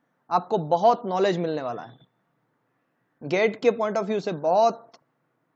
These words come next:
important question है, not only from Gate, एसएससी, जेई, ईएसी, एक्ससी, कोई भी examination ले लीजिए, Mechanical engineering के fluid kinematics का concept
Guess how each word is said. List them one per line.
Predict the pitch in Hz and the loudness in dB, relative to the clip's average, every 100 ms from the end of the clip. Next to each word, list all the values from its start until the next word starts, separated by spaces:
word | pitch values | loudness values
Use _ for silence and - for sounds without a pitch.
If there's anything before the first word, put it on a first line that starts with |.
| _ 185 | _ -4
important | 190 220 214 220 | 0 0 0 -2
question | 214 196 214 | -4 -4 -4
है, | 214 208 180 | -2 -2 -2
not | 165 202 | -2 0
only | 220 214 214 202 | 0 -2 -4 -6
from | 196 196 | -6 -4
Gate, | 165 190 208 - - _ _ _ | -2 -2 -2 -8 -20 _ _ _
एसएससी, | 170 180 208 220 | -4 -2 -4 -4
जेई, | 185 196 196 214 | 0 2 2 0
ईएसी, | 208 196 208 214 214 214 214 | -4 -2 0 0 -2 -4 -2
एक्ससी, | 190 185 - 220 214 208 - _ _ _ - | -4 -8 -6 -4 -2 -4 -8 _ _ _ 2
कोई | 208 | 4
भी | 226 233 | 6 6
examination | 208 226 226 214 220 | 6 2 2 -2 -2
ले | 208 208 | 0 0
लीजिए, | 202 196 214 | 0 -2 -2
Mechanical | 185 185 220 226 233 226 175 | -2 0 2 2 0 -2 -4
engineering | 190 202 208 208 208 208 | -2 0 0 0 -2 -2
के | 214 | -4
fluid | 202 202 226 240 | -4 0 0 2
kinematics | 220 202 214 202 190 196 - | 0 -2 -2 -2 -4 -6 -4
का | 208 | -4
concept | 190 185 185 185 190 - - | -4 -6 -6 -4 -6 -6 -18